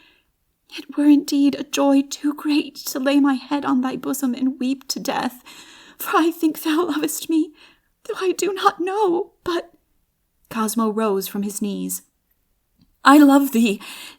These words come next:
as, nay, I know not what, for since I have loved thee, there is nothing else.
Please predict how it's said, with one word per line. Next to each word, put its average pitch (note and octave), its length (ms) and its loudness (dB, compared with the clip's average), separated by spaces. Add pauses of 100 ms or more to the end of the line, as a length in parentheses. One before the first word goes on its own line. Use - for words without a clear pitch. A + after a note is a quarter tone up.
as, G#3+ 220 -2
nay, C#4 560 8
I B3 180 12
know C#4+ 200 12
not C4+ 260 8
what, A3+ 280 2
for C4+ 340 2 (520)
since E4 260 4
I D#4+ 120 6
have D#4 220 4
loved D4 380 6
thee, B3 180 4
there A#3+ 220 6
is C4 160 8
nothing A3+ 500 6
else. A3 520 2